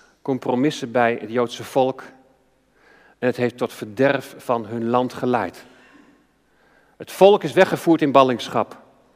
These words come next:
De tempel, Jeruzalem, alles verwoest.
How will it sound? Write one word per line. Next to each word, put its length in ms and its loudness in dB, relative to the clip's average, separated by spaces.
De 180 -8
tempel, 720 4
Jeruzalem, 840 0
alles 640 4
verwoest. 500 -6